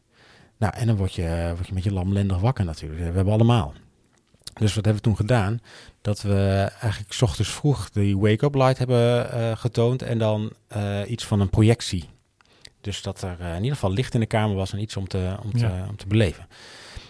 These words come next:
Speaker 1: Dus wat was nou het effect? Die, eh, die mevrouw die ging dus iets later slapen en voelde ma-, eh, later slapen omdat ze later de sloffen aankreeg en later, eh,
Speaker 2: En later
Speaker 1: en, en
Speaker 2: de
Speaker 1: nog
Speaker 2: tan-, tanden gepoetst werden
Speaker 1: Ja,
Speaker 2: enzovoort.
Speaker 1: precies.
Speaker 2: Ja.
Speaker 1: En nog even een wandeling heeft gemaakt, hè,
Speaker 2: Ja.
Speaker 1: dus iets meer inspannen.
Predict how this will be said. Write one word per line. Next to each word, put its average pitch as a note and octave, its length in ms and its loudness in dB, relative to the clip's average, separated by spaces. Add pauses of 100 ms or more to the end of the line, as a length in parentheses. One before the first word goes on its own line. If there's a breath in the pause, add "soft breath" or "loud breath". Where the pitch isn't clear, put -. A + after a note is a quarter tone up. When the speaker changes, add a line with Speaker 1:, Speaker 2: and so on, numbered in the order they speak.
(200 loud breath)
Speaker 1:
Dus A2 260 2
wat A#2 160 0
was A#2+ 120 4
nou A2 60 6
het G2 100 4
effect? - 280 -2
Die, B2 340 -2
eh, A#2 180 2
die A2+ 140 2
mevrouw A2+ 340 4
die G#2 120 4
ging A2+ 160 2
dus - 260 0 (300)
iets C#3 200 0
later G#2 300 2
slapen G#2+ 540 2
en G2 200 0
voelde A2 280 0
ma-, G#2+ 260 4
eh, A2 300 -6
later A2+ 320 2
slapen A#2 340 2
omdat G2 200 0
ze F#2+ 100 -4
later G2 260 2
de E2 80 -6
sloffen A#2+ 300 0
aankreeg A#2 500 2
en F#2+ 120 0
later, F#2 320 0 (100)
eh, F2 320 -2
Speaker 2:
En A2+ 100 6
later A#2+ 80 4
Speaker 1:
en, A#2 100 4
en B2 100 0
Speaker 2:
de A#2+ 60 4
Speaker 1:
nog A2+ 120 6
Speaker 2:
tan-, A#2 160 2
tanden B2+ 260 4
gepoetst A2+ 300 -2
werden B2 220 6
Speaker 1:
Ja, D3 80 0
Speaker 2:
enzovoort. C3 220 8
Speaker 1:
precies. C3+ 280 6
Speaker 2:
Ja. B2+ 80 4
Speaker 1:
En A2+ 100 6
nog G2+ 160 4
even G#2 220 4
een F#2+ 80 2
wandeling C#3 340 8
heeft C3 180 8
gemaakt, B2 360 4
hè, D#3+ 80 4
Speaker 2:
Ja. B2+ 80 4
Speaker 1:
dus G#2+ 120 2
iets A2+ 160 -2
meer F2+ 120 -2
inspannen. C3+ 400 0